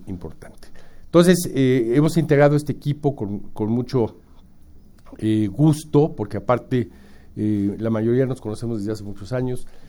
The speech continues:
y tenemos el gusto de trabajar juntos, a veces nuevamente, a veces por primera vez, pero, pero haciendo, haciendo esta, esta ópera. Esta ópera tiene, eh, una, una parte musical,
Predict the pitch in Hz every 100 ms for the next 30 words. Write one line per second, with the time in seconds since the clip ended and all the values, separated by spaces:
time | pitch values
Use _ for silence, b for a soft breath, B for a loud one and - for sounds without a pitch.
0 | b b 143 143 - 123 127 127 - 101
1 | 107 101 101 110 110 110 101 - 90 85
2 | 98 95 - - - - - - 123 113
3 | 110 104 104 104 - 107 104 104 110 127
4 | 131 110 98 98 98 92 98 113 117 139
5 | - - b b b - 147 147 151 151
6 | - 101 98 110 101 101 101 95 - 107
7 | 113 110 107 - - 104 - 80 - -
8 | B B B 190 202 220 202 202 196 196
9 | 175 170 170 - 123 110 120 135 135 135
10 | 135 131 - - - - - 139 135 -
11 | 123 113 113 104 117 117